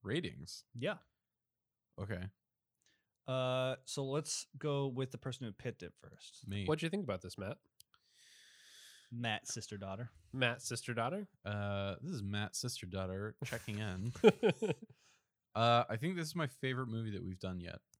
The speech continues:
Speaker 3: Really?
Speaker 1: Uh, the only other thing I have to compare it to is Metropolis. I think is the only thing that came close. I think I gave Metropolis an eight point five, so I'll give this, like, eight point seven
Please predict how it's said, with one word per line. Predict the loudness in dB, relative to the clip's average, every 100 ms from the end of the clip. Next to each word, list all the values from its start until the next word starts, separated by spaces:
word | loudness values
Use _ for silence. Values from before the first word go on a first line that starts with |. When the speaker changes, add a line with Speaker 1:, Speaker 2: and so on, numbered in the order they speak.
| _ -2
Speaker 3:
Really? | 2 6 6 4 0 -6 -16 _ _ _ _ _ _ _ _
Speaker 1:
Uh, | 0 2 0 -2
the | -4
only | -2 0
other | -2
thing | -2 -2
I | 0
have | -2
to | -4
compare | -16 -4 -4
it | -2
to | -6 -6 -6
is | -6
Metropolis. | -8 -6 -4 -4 -4 -8 -8 -14 -14
I | -10
think | -8
is | -8
the | -8
only | -8 -8
thing | -8
that | -10 -10
came | -10
close. | -8 -8 -6 -8 -10 -14 _ _ _ _ _ _ _ -8
I |
think | -4 -2
I | 0
gave | -2
Metropolis | -2 -2 0 -2 -2 -8 -10
an | -8
eight | -10
point | -8 -10 -6
five, | -4 -2 -2 -6 -10 -12
so | -10
I'll | -8 -8
give | -12 -12
this, | -10 -8 -8 -10
like, | -10 -10 -12 _ _ _ _ _ _ _ _ _ _ _ _ _ _ _ _ _ _
eight | -14 -12 -14
point | -18 -18 _
seven | -14 -12 -12